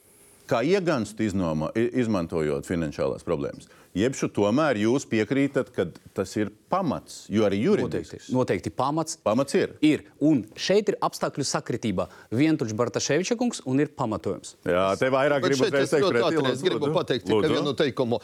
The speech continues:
Speaker 3: Kaut ko es nepamanīju, ka Latvijas attīstības pārstāvis, kas nav pārstāvēties Saeimā atstādīnā, viņi turpina strādāt. Un mēs ar viņiem sadarbojamies.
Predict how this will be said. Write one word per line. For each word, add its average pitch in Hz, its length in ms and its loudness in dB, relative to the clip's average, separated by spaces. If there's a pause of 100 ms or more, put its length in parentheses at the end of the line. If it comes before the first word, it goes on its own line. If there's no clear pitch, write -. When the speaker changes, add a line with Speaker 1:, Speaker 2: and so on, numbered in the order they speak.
(140)
Speaker 3:
Kaut 156 240 0
ko 214 140 4
es - 100 -4
nepamanīju, 131 640 0
ka 139 80 0
Latvijas 139 400 0
attīstības 127 640 0
pārstāvis, 160 480 0
kas 120 180 -2
nav 135 220 0
pārstāvēties 117 560 -2
Saeimā 151 380 2
atstādīnā, 95 580 -2 (480)
viņi 143 320 0
turpina 143 400 0
strādāt. 87 560 -2 (560)
Un 113 160 2
mēs 143 160 0
ar 117 80 0
viņiem 110 320 -2
sadarbojamies. - 840 -4